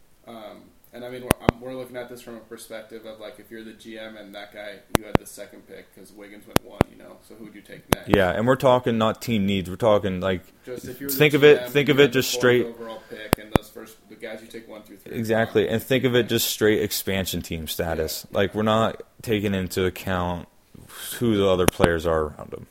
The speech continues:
Speaker 1: Um, number two, huh? I would probably, probably take Jabari. Just, I think it makes the most sense,
Speaker 2: S-,
Speaker 1: especially 'cause
Speaker 2: safe.
Speaker 1: he's probably the most N B A ready out of everyone.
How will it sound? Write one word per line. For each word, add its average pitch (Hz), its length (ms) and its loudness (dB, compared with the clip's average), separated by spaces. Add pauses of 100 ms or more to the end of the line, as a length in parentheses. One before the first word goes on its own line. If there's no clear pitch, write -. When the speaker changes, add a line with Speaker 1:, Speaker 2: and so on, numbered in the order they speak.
(220)
Speaker 1:
Um, 104 300 -18 (720)
number 110 280 -16
two, 123 600 -12 (2500)
huh? 101 120 -18 (1080)
I 101 60 -14
would 101 160 -16
probably, 113 640 -12 (300)
probably 120 240 -4
take 117 440 -16
Jabari. 95 560 -18
Just, - 260 -20 (640)
I - 60 -6
think 107 80 -18
it 110 120 -6
makes 101 160 -2
the 107 80 -20
most 104 220 -20
sense, 104 360 -20
Speaker 2:
S-, - 140 -14
Speaker 1:
especially 104 300 -16
'cause 107 120 -14
Speaker 2:
safe. 92 240 -2
Speaker 1:
he's - 140 -18 (140)
probably 110 180 -14
the 110 60 -20
most 107 240 -20
N 107 120 -20
B 104 100 -16
A 104 120 -18
ready 104 260 -18
out 104 100 -18
of 107 100 -18
everyone. 113 480 -14